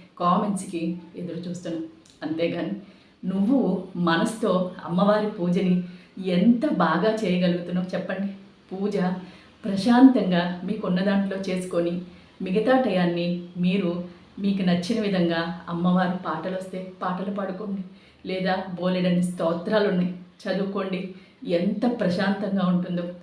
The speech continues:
ఒక్కసారి ఆలోచించండి. నేను చెయ్యొద్దు అని అనట్లేదు, కానీ మిమ్మల్ని, మీ శరీరాన్ని ఎక్కువగా కష్టపెట్టుకోవద్దు, చేసిన పూజని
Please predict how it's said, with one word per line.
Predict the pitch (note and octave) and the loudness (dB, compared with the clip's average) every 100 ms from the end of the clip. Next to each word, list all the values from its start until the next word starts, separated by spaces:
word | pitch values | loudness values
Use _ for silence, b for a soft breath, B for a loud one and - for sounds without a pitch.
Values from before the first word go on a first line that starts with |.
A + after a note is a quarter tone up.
| - | -18
ఒక్కసారి | - F#3+ F3+ E3+ - - | -16 -12 -8 -8 -8 -10
ఆలోచించండి. | E3+ F3+ F3+ - F3 F3+ - - b b b | -6 -4 -4 -4 -6 -8 -8 -16 b b b
నేను | - F3+ F3+ | -8 -2 -2
చెయ్యొద్దు | - F3+ D#3 F3+ F3+ F3 | 0 -2 0 -2 -2 -2
అని | G3 F3+ | -2 0
అనట్లేదు, | E3 D#3+ E3+ E3 D#3+ - B B B B | 0 -2 -4 -4 -6 -10 B B B B
కానీ | F#3+ G#3 A#3 F#3+ G#3 - | -2 2 2 2 -4 -4
మిమ్మల్ని, | F3 F3+ G3 A3+ G#3+ F3+ F3 F3+ F#3 | 0 2 4 4 4 2 2 0 -2
మీ | F#3+ | -4
శరీరాన్ని | G3 G3+ F#3 A3+ A#3 F#3+ F3+ F3+ - - G#3 | -4 -2 -2 0 0 2 2 0 -4 -12 -10
ఎక్కువగా | G3+ - C4+ C4+ G3 F3+ F#3+ B B B - F3 | -8 -2 2 4 4 0 -4 B B B -10 -8
కష్టపెట్టుకోవద్దు, | - - B3+ B3 - G3 F#3 F3+ F3 F3 F3+ F3+ - B B G3+ | -8 0 4 4 2 0 0 0 0 0 -2 -2 -4 B B 0
చేసిన | G3+ G#3+ A#3 A3+ | 2 4 4 2
పూజని | A3+ F#3+ G3+ F#3 F3+ G3 | 0 0 2 2 2 0